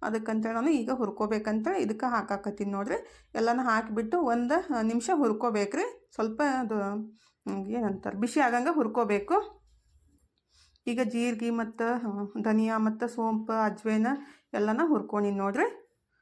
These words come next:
ಹುರ್ಕೊಂಡ್ಬಿಟ್ಟು ಗ್ಯಾಸ್ ಬಂದ್ ಮಾಡ್ಕೊಂಡ್ಬಿಡ್ಬೇಕು. ಲಾಸ್ಟಿಗೆ ಏನೈತಲ್ಲ ಸ್ವಲ್ಪ ಪುದೀನ ಹಾಕ್ತೀನಿ ರೀ ನಾನು, ಅಂದ್ರೆ ಒಣಗಿರೋ ಪುದೀನ ನಾನು ಒಣಗಿಸ್ಬಿಟ್ಟು ಇಟ್ಕೊಂಡಿರ್ತೀನಿ ರೀ ಯಾವಾಗಲೂ. ಅದನ್ನ ಸ್ವಲ್ಪ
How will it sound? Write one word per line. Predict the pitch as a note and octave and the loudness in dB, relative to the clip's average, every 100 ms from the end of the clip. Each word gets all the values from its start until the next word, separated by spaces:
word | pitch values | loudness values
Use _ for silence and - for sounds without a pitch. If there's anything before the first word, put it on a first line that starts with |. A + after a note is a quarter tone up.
| _ _ | _ _
ಹುರ್ಕೊಂಡ್ಬಿಟ್ಟು | G#3 B3 A#3+ A#3 A3 G4 E4+ | -4 -2 -2 -2 2 4 4
ಗ್ಯಾಸ್ | D4 G#3+ A3 | 4 2 0
ಬಂದ್ | A3 A3 | -2 0
ಮಾಡ್ಕೊಂಡ್ಬಿಡ್ಬೇಕು. | A#3 G#3+ - G#3+ G#3 G#3 G3+ D4 | 0 0 0 0 0 0 0 2
ಲಾಸ್ಟಿಗೆ | B3 A3+ A3+ D4 C#4 | 2 2 0 0 0
ಏನೈತಲ್ಲ | B3 A3 C#4+ | 0 -2 -2
ಸ್ವಲ್ಪ | C#4 C4 D#4+ | -2 -2 -2
ಪುದೀನ | C#4 A3 C4 | 0 0 2
ಹಾಕ್ತೀನಿ | C#4+ B3 - A#3 | 2 0 -2 -4
ರೀ | A3 | 0
ನಾನು, | G#3+ G#3+ G4 - - - | 0 2 0 -4 -16 -8
ಅಂದ್ರೆ | A#3+ B3+ | -4 0
ಒಣಗಿರೋ | D#4 A3 G#3+ A#3+ B3+ | 2 2 0 2 0
ಪುದೀನ | B3+ A3 A3 | 0 -2 0
ನಾನು | B3+ C#4+ C#4+ E4+ | 4 4 4 4
ಒಣಗಿಸ್ಬಿಟ್ಟು | B3+ A3 B3+ - A3+ D#4+ D4+ | 2 0 -2 -4 -6 -2 -2
ಇಟ್ಕೊಂಡಿರ್ತೀನಿ | A3 G#3+ C4 C4+ A#3 A3+ A3 | -2 -2 0 0 0 0 0
ರೀ | |
ಯಾವಾಗಲೂ. | B3 G3+ G#3+ G#3+ B3+ G#4 - - _ - - | 2 2 2 2 2 0 -2 -20 _ -12 -4
ಅದನ್ನ | G#3+ D4+ | 0 0
ಸ್ವಲ್ಪ | D4+ A#3 A3+ | 0 -2 0